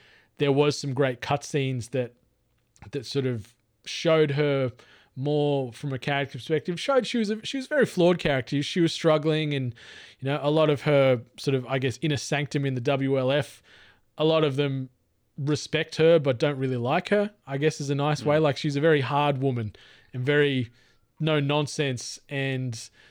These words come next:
Speaker 1: you know, like, the part where she's, um, back at the aquarium, um, with Owen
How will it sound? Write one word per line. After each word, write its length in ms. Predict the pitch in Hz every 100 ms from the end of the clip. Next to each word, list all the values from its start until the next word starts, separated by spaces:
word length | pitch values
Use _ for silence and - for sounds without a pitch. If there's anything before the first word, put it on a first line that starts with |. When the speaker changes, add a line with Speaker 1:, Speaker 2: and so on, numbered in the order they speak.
| _ _ -
Speaker 1:
you 100 | 131
know, 200 | 139 143
like, 260 | 139 135
the 80 | 143
part 320 | - 165 147
where 200 | 131 139
she's, 480 | 131 - 135 131 117
um, 540 | 135 131 127 123 117 110 -
back 220 | 143 -
at 80 | 135
the 140 | 135
aquarium, 800 | 127 - 139 143 143 139 131 113 - _ _ -
um, 380 | 120 117 117 117 -
with 180 | 143 131
Owen 500 | 139 151 147 135 127